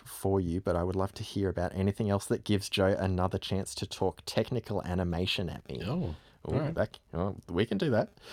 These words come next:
Speaker 2: I'm glad
Speaker 1: Uh,
Speaker 2: you are the one person, uh, that, that enjoyed that episode, damn it.
Speaker 1: <laughs> No, I enjoyed that episode.
Speaker 2: <laughs>
Speaker 1: Uh,
Speaker 2: Ugh.
Speaker 1: keep, keep, keep building that fan base so that one day we can revive the Titanfall two service.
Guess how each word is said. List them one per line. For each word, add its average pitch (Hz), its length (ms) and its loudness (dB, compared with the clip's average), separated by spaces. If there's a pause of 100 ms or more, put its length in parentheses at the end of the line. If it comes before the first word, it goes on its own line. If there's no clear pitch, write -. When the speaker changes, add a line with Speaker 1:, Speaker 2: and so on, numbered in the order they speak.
(100)
Speaker 2:
I'm 92 140 0
glad 113 120 12 (280)
Speaker 1:
Uh, 104 40 8
Speaker 2:
you 104 80 8
are 98 60 6
the 95 300 6
one 95 180 4
person, 101 580 2
uh, 95 140 2
that, 104 180 6
that 104 120 6
enjoyed 104 260 6
that 101 100 4
episode, 78 520 -4
damn 80 160 -2 (100)
it. - 380 10
Speaker 1:
<laughs> - 0 -
No, 220 180 12
I 254 640 12
enjoyed 156 340 6
that 76 120 -2
episode. 90 540 2
Speaker 2:
<laughs> - 60 4 (560)
Speaker 1:
Uh, 131 720 12
Speaker 2:
Ugh. 135 320 4
Speaker 1:
keep, 185 380 8
keep, 180 200 10 (220)
keep 147 260 6
building 117 280 6
that 98 180 4
fan 92 220 0
base 87 220 2
so - 140 -2
that 92 120 -2
one 85 180 0
day 80 160 -2
we - 140 -4
can - 180 -10
revive - 400 -4
the - 80 -8
Titanfall - 480 -8
two - 160 -8
service. - 540 -8